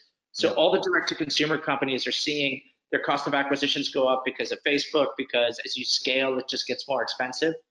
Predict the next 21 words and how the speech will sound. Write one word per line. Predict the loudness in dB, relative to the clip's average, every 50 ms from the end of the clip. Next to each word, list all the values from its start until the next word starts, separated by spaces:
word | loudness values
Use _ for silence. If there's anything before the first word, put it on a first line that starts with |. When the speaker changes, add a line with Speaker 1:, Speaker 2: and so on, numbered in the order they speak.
| _ _ _ -12
Speaker 1:
And | -6 -2
all | -2 0
of | 0
a | 0
sudden, | 0 2 2 2 2 0 -4 -8 -8 -14 _ _
you're | 2 4 4
like, | 4 4 2 -2 -10 -16 _ _ _ -6
"Actually, | -4 -2 0 0 2 2 2 2 0 0 -4 -8 _ _ _ -10
it'd | -4 -2
be | -2
a | 0 0
lot | 0 0 0
cheaper | 0 0 0 0 -2 0 2 2 2 2 0 -4 -12 -18 _ _ _ -6
to | 0 2
open | 2 2 2 0 -2
stores | -2 2 4 4 4 4 2 0 -2
and | -2 -4 -4
acquire | -2 0 2 2 2 0
customers | -2 -6 -8 -10 -12 -6
that | -4 -4 -4 -4 -4 -6
way." | -8 -8